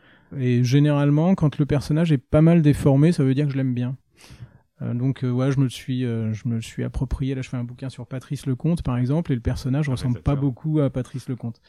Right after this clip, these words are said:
Speaker 1: Euh, il a un énorme pif et tout. Mais pour moi, c'est important, ça, parce que quand, euh, le, le personnage commence à avoir une, euh, forme géométrique qui part dans tous les sens,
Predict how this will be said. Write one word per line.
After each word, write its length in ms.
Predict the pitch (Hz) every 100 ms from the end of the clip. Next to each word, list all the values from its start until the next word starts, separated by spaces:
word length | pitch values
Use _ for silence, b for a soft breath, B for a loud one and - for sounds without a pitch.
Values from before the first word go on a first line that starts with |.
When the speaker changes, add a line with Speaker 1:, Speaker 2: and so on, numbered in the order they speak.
| b b b b b 127
Speaker 1:
Euh, 240 | 120 123
il 120 | 123
a 80 | 123
un 80 | 127
énorme 340 | 131 127 127
pif 260 | 123 180 151
et 60 |
tout. 220 | 135 127 123
Mais 180 | 127 131
pour 160 | 143
moi, 120 | 160
c'est 120 | 175 151
important, 460 | 135 139 - 175
ça, 160 | 170 147
parce 220 | 131 -
que 200 | - 135
quand, 380 | 131 156 - 143
euh, 140 | 135
le, 580 | 127 127 123 123 120 127
le 160 | 131 127
personnage 480 | - - 143 143
commence 300 | - 131 135
à 40 | 135
avoir 200 | 131 127
une, 160 | 127
euh, 180 | 120 117
forme 260 | 117 143 139
géométrique 480 | 135 131 131 151 -
qui 140 | -
part 140 | 131
dans 100 | 131
tous 160 | 117 131
les 80 | 120
sens, 400 | - 160 -